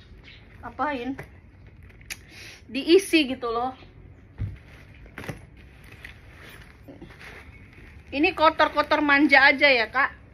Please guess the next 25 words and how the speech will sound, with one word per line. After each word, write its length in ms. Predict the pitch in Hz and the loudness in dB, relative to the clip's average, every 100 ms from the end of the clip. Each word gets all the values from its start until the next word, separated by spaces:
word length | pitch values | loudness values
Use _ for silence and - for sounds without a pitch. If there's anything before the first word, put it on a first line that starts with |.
| - - - - - - - | -20 -20 -20 -20 -20 -20 -6
Kalau 220 | 233 247 | -4 0
bahan 260 | 254 277 254 | 0 0 2
kain, 480 | 247 262 285 427 294 | 2 4 0 -2 -2
nilon 440 | 262 240 269 349 | 2 2 2 2
bisa 160 | 285 262 | -2 -4
dicuci 480 | 247 311 285 262 | -4 -6 -4 -4
ya, 80 | 247 | -2
Kak. 160 | 269 330 | -2 0
Ini 160 | 359 | 0
aku 80 | 359 | 0
kasih 320 | 381 330 370 | 0 -2 0
di 80 | 320 | -4
tujuh 240 | 330 294 277 | -4 -4 -4
puluh 240 | 302 311 | -4 -2
ribu. 280 | 320 233 185 - - - - - - - | -4 -4 -8 -10 -20 -20 -20 -20 -20 -4
Ala 240 | 262 294 | 0 0
Burberry 400 | 269 285 285 311 | 0 0 0 0
tujuh 320 | 330 269 277 | -4 -6 -8
puluh 240 | 294 277 277 | -8 -8 -6
ribu, 240 | 277 226 208 - - | -8 -12 -16 -18 -16
ya. 320 | 226 247 269 - - - | -2 0 0 -2 -18 -14
Nanti 240 | 247 254 | -12 -12
kalian 240 | 302 311 311 | -4 -4 -4
cuci 240 | 269 269 | -10 -12
aja. 320 | 247 220 208 | -14 -14 -16